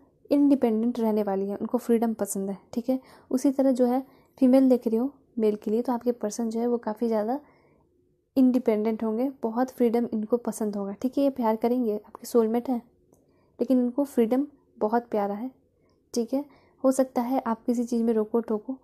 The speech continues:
तो ये पसंद ना करें उस चीज़ को, तो ये चीज़ मैं, मैंने आपको बता दिया, ठीक है। और बाकी सारा चीज़ इस पर्सन का अच्छा है,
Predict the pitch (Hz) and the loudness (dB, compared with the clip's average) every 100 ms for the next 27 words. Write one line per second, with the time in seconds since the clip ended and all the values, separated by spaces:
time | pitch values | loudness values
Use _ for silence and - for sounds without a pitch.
0 | _ _ _ _ 294 269 269 294 277 _ | _ _ _ _ 2 4 4 2 -2 _
1 | _ _ _ - 247 240 254 220 208 196 | _ _ _ -4 -2 0 0 0 -2 -6
2 | 196 - 202 - 208 - - 233 233 240 | -6 -6 -8 -6 -10 -8 -4 -2 0 -2
3 | 226 220 226 226 233 233 226 220 220 220 | -2 -2 -2 -2 -4 -4 -2 -2 -4 -6
4 | 220 269 _ _ _ _ - 262 277 285 | -6 -8 _ _ _ _ -6 -4 -4 -6
5 | _ _ _ _ _ - 214 214 214 220 | _ _ _ _ _ -4 -2 0 -2 -4
6 | 226 - _ _ _ _ 247 262 320 320 | -6 -12 _ _ _ _ -2 0 0 0
7 | 302 285 277 269 247 254 240 233 - 220 | 0 -2 -2 -2 -2 -2 -4 -6 -6 -8